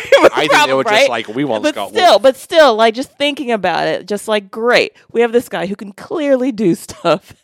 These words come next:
Speaker 2: <laughs> and let's, let's have
Speaker 1: Scott Wolf, who can clearly
Speaker 2: Scott
Speaker 1: not
Speaker 2: Wolf."
Speaker 1: do anything.
Speaker 2: Right, and it's
Speaker 1: He is
Speaker 2: just
Speaker 1: an
Speaker 2: the lo-,
Speaker 1: atrocity.
Speaker 2: it just lo-,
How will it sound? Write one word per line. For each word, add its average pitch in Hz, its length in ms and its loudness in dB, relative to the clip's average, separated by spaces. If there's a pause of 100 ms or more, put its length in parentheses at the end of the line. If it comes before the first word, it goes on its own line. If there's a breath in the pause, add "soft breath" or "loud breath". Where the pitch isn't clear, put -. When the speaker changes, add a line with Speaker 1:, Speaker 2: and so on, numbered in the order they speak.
(120)
Speaker 2:
<laughs> - 140 -20
and 247 160 -10
let's, - 260 -8 (480)
let's - 240 -20
have 220 280 -6
Speaker 1:
Scott 220 260 2
Wolf, 196 300 4
who 165 120 -4
can 160 180 -10
clearly 180 280 -4
Speaker 2:
Scott 202 180 -4
Speaker 1:
not 135 280 0
Speaker 2:
Wolf." 151 160 -4
Speaker 1:
do 110 140 -12
anything. 117 300 -6
Speaker 2:
Right, 262 340 4 (180)
and 254 200 -4
it's 254 180 0
Speaker 1:
He 294 100 2
is - 60 4
Speaker 2:
just - 140 -8
Speaker 1:
an - 80 -16
Speaker 2:
the 269 140 -6
lo-, 262 340 -8 (120)
Speaker 1:
atrocity. - 200 -4
Speaker 2:
it 233 200 2
just 262 200 -6
lo-, 233 440 -6